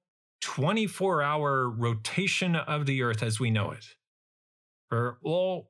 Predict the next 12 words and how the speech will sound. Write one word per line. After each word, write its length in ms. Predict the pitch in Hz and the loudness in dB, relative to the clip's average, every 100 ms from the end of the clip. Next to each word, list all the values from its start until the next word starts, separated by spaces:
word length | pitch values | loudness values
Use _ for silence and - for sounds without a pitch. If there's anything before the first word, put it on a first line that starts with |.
| - | -4
for 220 | 160 156 | -2 0
each 240 | 202 202 | -2 0
of 80 | 185 | 0
the 80 | 156 | 0
six 300 | 113 147 - | 0 -2 -2
days 400 | 156 131 98 110 | 0 0 0 0
of 80 | 107 | -2
creation, 600 | - 107 95 - 101 104 _ _ _ _ _ _ _ _ _ _ _ _ - | -2 -2 -2 -4 -6 -10 _ _ _ _ _ _ _ _ _ _ _ _ -6
or 220 | 143 165 | 0 0
as 280 | 180 226 185 | 0 -2 0
was 180 | 196 160 | -2 -2
common 540 | - 196 202 160 180 | -2 0 2 2 0